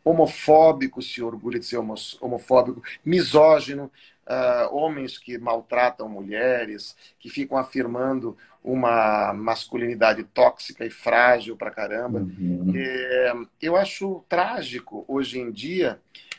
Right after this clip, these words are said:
Speaker 1: é, por exemplo, essa questão da, da orientação sexual ser sequer uma questão. Assim, eu não acredito que em dois mil e vinte as pessoas ainda estejam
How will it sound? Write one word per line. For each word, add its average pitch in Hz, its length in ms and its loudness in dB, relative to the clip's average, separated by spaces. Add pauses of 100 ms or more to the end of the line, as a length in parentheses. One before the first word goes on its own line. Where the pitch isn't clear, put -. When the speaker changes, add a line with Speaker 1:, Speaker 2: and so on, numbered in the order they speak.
(140)
Speaker 1:
é, 113 720 0 (300)
por 175 140 4
exemplo, 135 440 2
essa 117 140 -10
questão 131 320 -8
da, 123 140 0 (140)
da 117 140 -8
orientação 120 480 -6
sexual 127 440 -4
ser 151 240 -4
sequer 254 600 2
uma 233 180 0
questão. 156 540 -8 (880)
Assim, - 280 -2
eu 151 160 0
não 180 120 0
acredito 196 460 -6
que 185 120 -6
em 175 60 -2
dois 147 260 -2
mil 165 320 -4
e 196 80 -4
vinte 160 680 -2
as - 180 0
pessoas 156 600 -2
ainda 139 280 0
estejam 139 640 -2